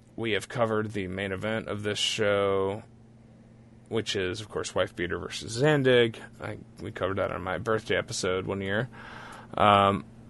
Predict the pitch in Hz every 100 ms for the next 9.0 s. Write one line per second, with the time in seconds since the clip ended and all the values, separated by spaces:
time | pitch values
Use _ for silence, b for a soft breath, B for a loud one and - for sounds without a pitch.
0 | - - - - - - - - - 117
1 | 117 - 123 - 156 156 156 127 101 120
2 | 160 131 139 147 151 - 135 127 117 117
3 | - - - - - - - - 120 120
4 | - 127 127 - 127 127 131 131 117 127
5 | 123 127 - 120 120 127 120 120 117 113
6 | 120 110 107 104 - - - 110 90 110
7 | 123 117 - - - 123 120 117 120 117
8 | 113 110 101 110 104 101 104 101 101